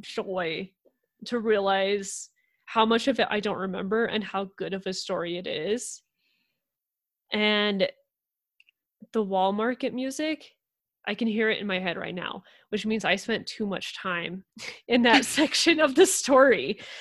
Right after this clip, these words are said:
Speaker 2: <laughs>
Speaker 1: Um, this is kinda like rambling thoughts about Final Fantasy seven. I'm not done with it yet. I'm playing it a lot more now, so I'm sure I'll finish it in the next couple of weeks, um,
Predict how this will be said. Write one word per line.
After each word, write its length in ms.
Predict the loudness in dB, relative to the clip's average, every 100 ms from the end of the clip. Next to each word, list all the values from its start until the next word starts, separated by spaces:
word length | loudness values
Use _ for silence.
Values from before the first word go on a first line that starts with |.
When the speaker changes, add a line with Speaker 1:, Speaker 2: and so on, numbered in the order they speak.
| -6
Speaker 2:
<laughs> 80 | -4 -4 -4 2
Speaker 1:
Um, 520 | 4 6 4 2 -6 -10 _ _ _ _ -2
this 140 | -2
is 60 | -2
kinda 200 | 2 4
like 160 | 4 4
rambling 460 | 4 4 4 2
thoughts 380 | 2 2 4 2
about 240 | 2 0 0
Final 220 | -2 -4
Fantasy 340 | -4 -4 -4 -4
seven. 300 | -4 -4 2
I'm 160 | 4
not 180 | 4 4
done 200 | 4 4
with 180 | 2 0
it 100 | -2
yet. 340 | 0 0 -2 -6 _ _ _ _ _ _ _ _ _ _ 2
I'm 460 | 4 4 2 -6 -10 _ _ _ _ _ _ _ 0
playing 260 | 4 6
it 100 | 4
a 40 | 2
lot 240 | 2 2
more 240 | 0 -4 -2
now, 220 | -2 -2
so 160 | -4
I'm 100 | -10
sure 280 | -8 -6 -2
I'll 120 | -2
finish 340 | -4 -6 -6 -4
it 60 |
in 60 | -2
the 80 | -2
next 300 | -6 -8 -8
couple 300 | -8 -6 -6
of 140 | -8 -10
weeks, 580 | -12 -12 -12 -14 -16 _ _ _
um, 360 | -6 -4 -6 -12